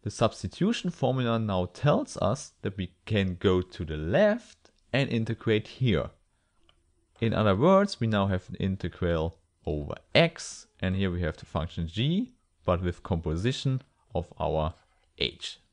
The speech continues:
And on the left-hand side, we just have the measure mu. And that's the whole formula.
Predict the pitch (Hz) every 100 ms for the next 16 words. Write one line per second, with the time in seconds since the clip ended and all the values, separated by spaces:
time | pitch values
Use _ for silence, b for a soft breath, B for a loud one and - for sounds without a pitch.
0 | _ _ _ _ _ _ _ _ - 101
1 | 90 85 110 - 160 - - - 120 87
2 | - 92 - 113 110 76 113 170 107 -
3 | - - - - - - - - - -
4 | _ _ _ _ _ 123 98 - 120 113
5 | 139 143 202 175 90 -